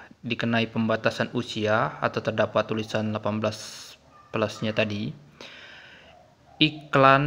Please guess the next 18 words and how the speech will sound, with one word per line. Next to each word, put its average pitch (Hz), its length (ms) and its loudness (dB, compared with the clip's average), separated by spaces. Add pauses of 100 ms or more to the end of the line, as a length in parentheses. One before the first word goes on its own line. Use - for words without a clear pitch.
(560)
akan 127 300 4
dibatasi, 117 800 0 (480)
penonton 120 400 2
juga 117 240 2
akan 113 260 0
dibatasi, 123 800 0
dan 120 160 4
kadang-kadang 117 480 2
juga 120 240 4
video 113 240 -2
kita 113 260 0
tidak 113 300 -2
akan 110 160 0
mendapat 110 400 -2
iklan. 98 480 -2 (560)
Yang 120 320 2
lebih 120 160 2 (800)
parah, 127 800 2